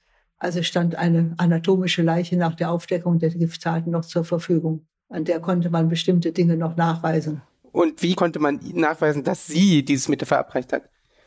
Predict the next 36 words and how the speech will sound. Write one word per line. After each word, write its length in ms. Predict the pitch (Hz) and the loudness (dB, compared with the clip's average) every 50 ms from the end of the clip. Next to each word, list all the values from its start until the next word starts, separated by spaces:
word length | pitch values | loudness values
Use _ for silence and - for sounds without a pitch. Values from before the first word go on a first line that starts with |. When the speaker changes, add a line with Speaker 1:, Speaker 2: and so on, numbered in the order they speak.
| _ _ _ _ - | _ _ _ _ -6
Speaker 1:
Ja, 160 | 180 185 180 | -4 -2 0
an 120 | 165 165 160 | 0 0 0
der 140 | 165 165 | 0 0
anatomischen 720 | 160 170 170 170 165 - 190 190 190 190 190 185 - 185 180 | 2 2 0 0 0 2 2 2 2 2 0 -2 0 2 2
Leiche 320 | 180 180 196 175 185 175 | 2 2 0 0 -2 -2
konnte 260 | - 190 190 190 175 | 0 2 2 4 4
man 140 | 170 175 175 | 6 4 4
nicht 180 | 185 190 175 - | 4 2 2 2
mehr 140 | 175 160 165 | 0 0 2
viel 160 | - 160 165 | 2 0 2
feststellen. 640 | 170 180 165 - - - 185 185 185 185 185 - - _ - - - _ _ | 2 0 0 0 0 2 2 4 4 2 0 -2 -8 _ -20 -20 -20 _ _
Man 160 | - 170 165 165 | -2 0 0 2
konnte 260 | 196 196 190 185 175 | 4 4 4 4 4
nur 140 | 180 180 170 | 4 2 2
feststellen, 400 | - 185 180 170 - 185 175 170 | 0 0 0 2 2 2 2 2
dass 180 | 175 165 165 | 2 0 0
die 280 | - 175 160 165 - - _ _ | 0 0 0 0 -2 -8 _ _
Diagnose 720 | 175 165 - 185 175 170 165 165 170 185 180 175 160 165 165 | -16 -6 -2 0 2 2 0 0 -2 0 0 0 0 0 0
Todesfall 540 | - 180 170 165 175 165 - - 165 165 | 0 0 2 2 0 -2 0 0 2 2
Hirnschlag 640 | 160 180 196 208 208 - - - 160 151 156 165 - _ _ _ _ _ _ _ _ _ _ _ | 2 2 0 0 0 -2 -2 0 0 0 0 -2 -4 _ _ _ _ _ _ _ _ _ _ _
nicht 260 | - 180 175 165 - - | -6 -4 -4 -4 -6 -4
vorhanden 440 | - 175 165 170 165 165 160 160 | 0 2 4 4 4 4 2 0
war. 140 | 156 160 156 | 0 0 0
Also 240 | 147 156 156 165 160 | 0 0 0 0 0
das 260 | 160 165 151 - - | 0 0 -2 -2 0
Gehirn 460 | - 175 165 185 185 180 175 175 - - | 2 4 4 4 4 2 0 -4 -6 -4
konnte 260 | - 180 175 170 165 | -2 0 0 2 2
noch 160 | 165 160 160 | 2 2 2
so 160 | - - 165 | 2 2 2
weit 200 | 165 196 202 170 | 2 2 2 0
untersucht 500 | - 185 165 170 165 165 180 170 165 165 | -2 -2 -2 -2 0 2 2 0 2 2
werden, 240 | - 165 160 160 160 | 2 2 2 2 0
dass 200 | 160 160 160 - | 0 -2 0 0
man 100 | 165 160 | 0 0
feststellen 440 | 170 - 170 165 - - 170 160 156 | 2 2 0 0 2 2 0 0 0
konnte, 400 | - - 165 165 165 165 156 | 0 2 2 4 4 4 2